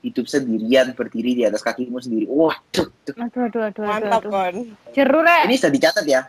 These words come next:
Speaker 1: Sudah dicatat ya?
Speaker 3: Iya dong.
Speaker 1: Iya. Ah, ya.
Speaker 2: Oke,
Speaker 1: Oke.
Speaker 2: bentar
Speaker 1: Oke,
Speaker 2: aku mau
Speaker 1: siap.
Speaker 2: kepo nih, Ko Edo.
Speaker 1: Oke.
Speaker 2: Syaratnya
Speaker 1: Oke.
Speaker 2: biar bisa ke Taiwan tuh gimana sih? Kan buat
Speaker 1: Syaratnya.
Speaker 2: ada nih beberapa dari Nation People yang pengen gitu.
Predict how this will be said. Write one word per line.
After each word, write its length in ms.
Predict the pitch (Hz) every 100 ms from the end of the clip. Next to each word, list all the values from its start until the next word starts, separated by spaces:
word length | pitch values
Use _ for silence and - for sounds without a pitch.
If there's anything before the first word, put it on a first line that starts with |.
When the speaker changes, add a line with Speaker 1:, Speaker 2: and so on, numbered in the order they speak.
| _ _ _ _
Speaker 1:
Sudah 140 | 143
dicatat 340 | 139 135 135 160
ya? 160 | 123 131 _ _ _ _ _
Speaker 3:
Iya 180 | - 208 196
dong. 200 | 185 185 190 127 123
Speaker 1:
Iya. 160 | 113 113 _ _
Ah, 160 | 104 101
ya. 180 | 92 80 - _ _ _ _ - 370 330 320 _ _ _ _ _ _ _ _ _ -
Speaker 2:
Oke, 80 | 254
Speaker 1:
Oke. 280 | - 262 247 233 233
Speaker 2:
bentar 280 | 254 247 285
Speaker 1:
Oke, 40 | 277
Speaker 2:
aku 60 | 254
mau 180 | 302 302
Speaker 1:
siap. 220 | 285 -
Speaker 2:
kepo 160 | - 302
nih, 180 | 294 294 285 262
Ko 120 | 254 247
Edo. 480 | 220 233 - 247 240 233 226 214
Speaker 1:
Oke. 240 | 196 - _ _ _
Speaker 2:
Syaratnya 640 | 294 277 277 254 294 294
Speaker 1:
Oke. 20 | 277
Speaker 2:
biar 120 | 254 247
bisa 320 | 254 247 269
ke 120 | 269
Taiwan 320 | - 277 294 302
tuh 80 |
gimana 480 | 330 269 226 226 254
sih? 560 | 262 247 247 262 277 302 _ _ _ _ -
Kan 240 | 269 294
buat 240 | 262 233
Speaker 1:
Syaratnya. 400 | - _ _ 254
Speaker 2:
ada 140 | 240 247
nih 200 | 247 254
beberapa 440 | 254 233 233 220 226
dari 320 | 226 226 208
Nation 320 | 220 226 226 220
People 240 | 214 226
yang 180 | 233 226
pengen 480 | 226 226 226 226 226
gitu. 720 | 226 214 214 214 208 208 208